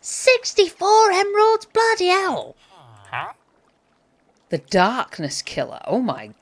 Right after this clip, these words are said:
God. Well, pff, I've gotta get some more bloody emeralds, then. Good grief. Sixty-four emeralds. What?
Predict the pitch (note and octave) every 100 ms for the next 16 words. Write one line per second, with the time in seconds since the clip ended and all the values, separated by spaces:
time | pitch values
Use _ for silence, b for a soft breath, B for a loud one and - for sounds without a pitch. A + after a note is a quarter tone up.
0 | _ G3 G3+ C#3+ - - b b C#4 D4+
1 | B3+ _ - - - - - D3+ _ _
2 | _ - F#3 C#3 A#2 A2+ B D#3+ A#3 G3
3 | G3 F#3 G#3 G#3+ F#3 A#3 G#3 C4+ F4 D#3
4 | D3 - A2+ F#2+ _ _ _ _ _ _
5 | _ _ _ - G4 F#4+ D#3+ D#3 C#3 C3+
6 | A#3+ E4+ - - - - - _ - _
7 | _ - _ _ _ _ _ _ - -
8 | - G#4+ - - - E4+ - F4 F4+ F4
9 | D#4 F4+ E4 G#3+ D3+ A2+ - - - _
10 | _ _ - _ - _ _ _ _ _
11 | _ _ _ - _ _ _ _ _ _
12 | _ _ _ _ _ _ _ _ _ _
13 | _ _ _ _ _ _ - G3 B3